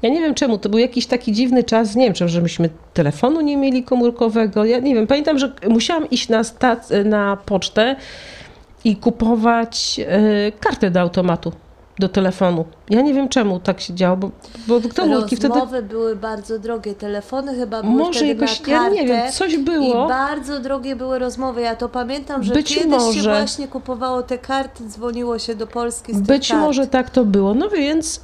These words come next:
Speaker 1: poszliśmy na pocztę. No ale wiadomo, jak jest we Francji. Znaczy, może nie wszyscy wiedzą, ale dużo osób się orientuje, że we Francji to zanim się coś powie po angielsku, to trzeba się zapytać, czy można mówić w ogóle po angielsku.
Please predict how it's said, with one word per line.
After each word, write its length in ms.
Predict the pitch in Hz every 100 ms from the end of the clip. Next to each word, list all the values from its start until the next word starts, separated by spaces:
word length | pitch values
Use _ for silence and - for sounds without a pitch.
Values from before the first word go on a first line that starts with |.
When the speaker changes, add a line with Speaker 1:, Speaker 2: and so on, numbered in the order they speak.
| 262
Speaker 1:
poszliśmy 520 | 233 262 - 254 240
na 200 | 240 214
pocztę. 540 | 214 - 185 - 170 175 - - - - - - - - - - - -
No 240 | 226 240
ale 240 | 196 233
wiadomo, 400 | 220 214 202 240
jak 220 | 240 214 220
jest 120 | 202
we 80 | 208
Francji. 300 | 202 190 190
Znaczy, 200 | 214 233
może 200 | 240 240
nie 120 | 240
wszyscy 380 | 240 226 - 185
wiedzą, 420 | 190 208 226 214
ale 220 | 196 190
dużo 260 | 190 190 190
osób 240 | 185 190
się 140 | -
orientuje, 600 | 202 190 185 190 185 220
że 140 | 226 202
we 140 | 190
Francji 440 | 180 190 190 196 208
to 140 | 196
zanim 280 | 180 202 214
się 120 | 214
coś 180 | - -
powie 240 | 208 208
po 120 | 208
angielsku, 500 | 196 190 180 180 -
to 80 | 226
trzeba 140 | 226 220
się 120 | 226
zapytać, 480 | 226 240 320 311 190
czy 120 | -
można 240 | 185 180 190
mówić 280 | 190 190
w 80 | -
ogóle 180 | 185 196
po 160 | 190 196
angielsku. 720 | 196 185 170 175 - 220